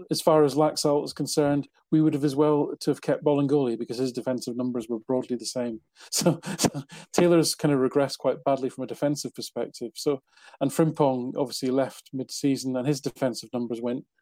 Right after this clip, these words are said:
went backwards about the same rate as everyone else's. So I'm not really seeing any kind of, um, candidates in, in that one. Um, when you look at the sort of attacking and creative,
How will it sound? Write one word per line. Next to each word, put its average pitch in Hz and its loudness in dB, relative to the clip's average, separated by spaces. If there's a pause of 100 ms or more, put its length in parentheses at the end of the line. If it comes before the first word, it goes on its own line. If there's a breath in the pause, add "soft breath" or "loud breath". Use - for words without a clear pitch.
went 135 0
backwards 127 -2 (100)
about 131 -4
the 135 -8
same 131 -2
rate 123 0
as 131 -6
everyone 123 -4
else's. 131 -6 (360 soft breath)
So - 2
I'm 160 6
not 208 6
really 190 6
seeing 165 4
any 151 2
kind 139 -2
of, 135 -2
um, 127 0 (320)
candidates 143 2
in, 131 -4
in 135 -2
that 151 2
one. 120 -2 (680 loud breath)
Um, 147 4 (120)
when 185 4
you 190 6
look 202 2
at 185 2
the 185 0
sort 160 2
of 147 2
attacking 165 2
and 143 0
creative, 160 0